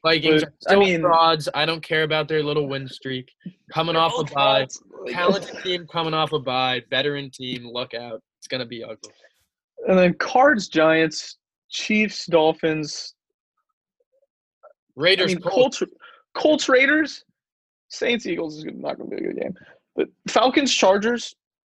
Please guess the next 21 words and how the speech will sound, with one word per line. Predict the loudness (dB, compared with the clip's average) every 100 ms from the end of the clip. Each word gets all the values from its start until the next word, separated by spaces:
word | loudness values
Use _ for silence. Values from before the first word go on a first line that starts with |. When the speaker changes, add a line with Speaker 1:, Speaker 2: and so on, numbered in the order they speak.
| _ 2
Speaker 2:
is | 4 4 0 -12 _ _ _ _ _ -2
if | 4
I | 4 4
had, | 2 -2 -8 -6
had | -4 -2
to |
bet | 0 0 0
one | -4 -6 -4
time | -2 -2
in | -2
my | -4
life | -4 -4 -4
for | -8
a |
game | -8 -8
to | -8
end | -6
up | -6 -8
in |
a | -18 _
tie, | -2 0 0